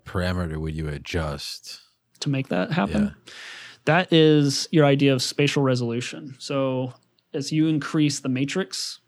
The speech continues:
Speaker 2: size, you, you normally are thinking about it, I'm adding more image pixels. I'm adding more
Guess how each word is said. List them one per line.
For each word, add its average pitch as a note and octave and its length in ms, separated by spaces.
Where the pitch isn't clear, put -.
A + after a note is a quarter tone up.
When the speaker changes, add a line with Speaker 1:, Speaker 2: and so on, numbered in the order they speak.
Speaker 2:
size, F#3 640
you, D3 720
you D3+ 160
normally F#3+ 360
are D3 60
thinking D3 240
about C#3 200
it, C3 220
I'm C#3+ 140
adding D#3+ 260
more C#3+ 380
image D#3+ 480
pixels. - 580
I'm F3 100
adding D#3 320
more C#3 440